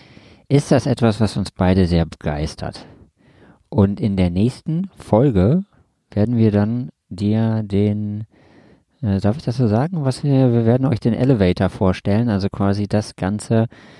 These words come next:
was dir hilft, äh, zu beschleunigen, von dem Fundament des Hauses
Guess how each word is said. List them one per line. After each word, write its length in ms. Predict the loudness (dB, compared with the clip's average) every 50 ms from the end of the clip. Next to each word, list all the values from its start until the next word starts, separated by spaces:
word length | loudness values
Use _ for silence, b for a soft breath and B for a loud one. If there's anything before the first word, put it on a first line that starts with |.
| B B B B
was 460 | -2 -2 -2 -2 -2 -8 -18 -16 -14
dir 300 | -14 -6 -2 0 0 0
hilft, 540 | 2 2 4 4 4 2 0 -4 -12 -10 -6
äh, 520 | -2 0 2 2 2 2 2 2 0 0 -2 _
zu 140 | -6 -6 -4
beschleunigen, 800 | -2 -2 -4 -2 0 0 2 2 2 0 -2 -4 -4 -4 -6 -6 -8
von 340 | -4 -2 -2 0 0 0
dem 160 | 0 0 -2 -2
Fundament 640 | 0 -2 -2 0 0 0 0 0 -2 -4 -6 -6
des 200 | -6 -6 -6 -4
Hauses 640 | -4 -2 0 2 2 2 2 2 0 0 0 -4 -14